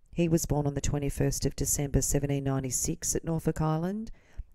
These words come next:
He was the first of their children whose birth carried the surname Lucas. He married Mary Rowley,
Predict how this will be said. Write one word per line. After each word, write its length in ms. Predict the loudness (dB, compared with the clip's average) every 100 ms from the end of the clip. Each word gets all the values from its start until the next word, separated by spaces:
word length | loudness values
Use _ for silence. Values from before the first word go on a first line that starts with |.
| -2
He 140 | 4
was 180 | 4 6
the 60 | 4
first 320 | 8 6 6
of 80 | 4
their 100 | 4
children 440 | 4 2 2 0
whose 200 | -2 -2
birth 300 | 2 2 4
carried 380 | 6 6 4 2
the 100 | 0
surname 460 | 0 0 0 -2 -2
Lucas. 680 | -4 -2 -2 -2 -6 -8 -12 -20 -20 -20 -20 -20 -20 -6
He 100 | 0
married 380 | 4 4 4 2
Mary 260 | 2 4
Rowley, 600 | 4 4 4 4 2 0